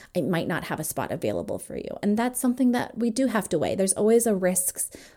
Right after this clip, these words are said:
um, a benefits and a risk and a pros and con to weigh out. But if you're really feeling burnt out for some reason and you're not feeling enough progress is being made at that time and you've given it a good chance,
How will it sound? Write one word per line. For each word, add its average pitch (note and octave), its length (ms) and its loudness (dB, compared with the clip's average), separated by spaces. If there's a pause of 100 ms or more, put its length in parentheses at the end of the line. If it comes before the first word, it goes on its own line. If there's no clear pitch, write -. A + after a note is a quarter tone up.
um, E3 400 -2
a E3+ 80 -2
benefits F#3 480 0
and D3+ 100 -4
a D3+ 60 -4
risk E3 260 0
and C#3+ 120 -6
a - 20 -6
pros F3 300 2
and D3 120 -4
con E3 460 -6
to E3+ 180 -2
weigh D3+ 360 0
out. - 360 -2 (460)
But F#3 180 4
if F3 140 0
you're F#3 140 2
really A#3 380 6
feeling G3+ 400 0
burnt E3 420 -4
out - 400 -2 (180)
for F#3 160 -4
some E3 340 -2
reason D#3+ 300 -2
and F3 180 -2
you're E3+ 120 0
not F3 520 0
feeling F3 560 0
enough E3+ 420 -4
progress F3 420 -4
is F3 120 -4
being D#3+ 280 -2
made D#3 200 -2
at - 200 -6
that - 200 -8
time C#3+ 440 -4
and C#3 120 -4
you've F#3+ 160 -8
given G#3+ 220 2
it G3+ 100 0
a F#3+ 80 0
good E3+ 240 -2
chance, D3 400 -8